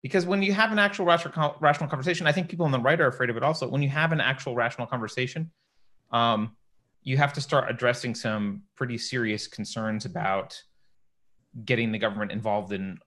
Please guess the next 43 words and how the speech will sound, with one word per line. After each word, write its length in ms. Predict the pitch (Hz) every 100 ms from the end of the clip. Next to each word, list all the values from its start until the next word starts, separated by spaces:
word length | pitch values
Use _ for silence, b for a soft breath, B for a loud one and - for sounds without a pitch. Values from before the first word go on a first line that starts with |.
| _ _ _ -
a 80 | 95
whole 460 | - 123 120 104
lot 220 | 95 113 98
of 80 |
crap 360 | - 104 92 - - _ _ _ -
that 120 | 92
it's 140 | 95
screwed 320 | - - 101 90
up. 200 | - _ _ _ _ _ _
And 520 | 104 107 98 92 92 -
those 680 | - 101 107 110 107 - - -
go 160 | - 107
against 420 | 98 107 101 -
both 200 | 117 117
the 80 | 120
interests 500 | 123 117 120 107 -
of 400 | - 101 92 _
peop-, 220 | - -
many 200 | 110 113
people 200 | 110 113
on 140 | 107 104
the 80 |
left 200 | 120 156 -
and 140 | 127
often 360 | 120 127 - 139
people 280 | 131 131 127
on 180 | 123 110
the 60 |
right, 280 | 104 120 - _ _ _ _ _ _
um, 340 | 98 90 92 90
who, 320 | 104 98 95 - -
you 100 | 101
know, 180 | 92 101 117 _ _ _ _ _
support 460 | - 113 - 110
the 40 | 107
military 460 | 110 113 107 107
industrial 400 | 104 110 - 113
complex 480 | 98 101 92 107 -
or 80 | 104
whatever 260 | 98 98 101
it 80 |
is, 220 | 101 92 87
who, 260 | 98 92